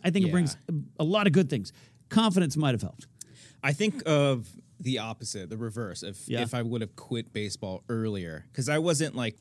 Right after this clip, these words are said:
Speaker 1: That's great.
Speaker 2: I wasn't playing my junior or
Speaker 1: Okay.
Speaker 2: senior year. There was, like, a lot of stuff going on. And maybe that's where a lot of the anger came in, where it's just like, "I'm doing everything I can
Speaker 1: Yes.
Speaker 2: to, like, try to start,
Speaker 1: Yeah.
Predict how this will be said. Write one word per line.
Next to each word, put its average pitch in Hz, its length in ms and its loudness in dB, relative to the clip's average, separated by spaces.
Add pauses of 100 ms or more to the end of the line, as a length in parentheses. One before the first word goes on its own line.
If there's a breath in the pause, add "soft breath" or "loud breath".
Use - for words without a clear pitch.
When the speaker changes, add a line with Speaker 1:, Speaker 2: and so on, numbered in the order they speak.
(120)
Speaker 1:
That's - 140 -20
great. 170 360 -12
Speaker 2:
I 123 60 -2
wasn't 131 320 0
playing 123 500 0
my 101 140 -6
junior 104 380 -4
or - 40 -6
Speaker 1:
Okay. 131 80 -2
Speaker 2:
senior 120 260 4
year. 90 380 -10
There 90 120 -12
was, 87 120 -10
like, 95 100 -12
a 90 60 -12
lot 87 200 -10
of 85 60 -12
stuff 85 240 -12 (220)
going 87 300 -10
on. 80 260 -14
And 78 140 -18 (340 soft breath)
maybe 165 160 4
that's 147 260 2
where 131 80 2
a 123 40 2
lot 117 160 0
of 110 40 -2
the 107 60 -2
anger 98 300 -4
came 87 260 -10
in, 82 400 -12
where 110 100 -10
it's 90 120 -10
just 92 120 -10
like, 92 140 -12
"I'm 101 120 -8
doing 117 200 -2
everything 113 320 -4
I 90 120 -6
can 107 400 -4
Speaker 1:
Yes. - 300 -8
Speaker 2:
to, 104 220 -8
like, 92 160 -10
try 117 220 -4
to 104 80 -8
start, 101 500 -6 (200 loud breath)
Speaker 1:
Yeah. 120 220 6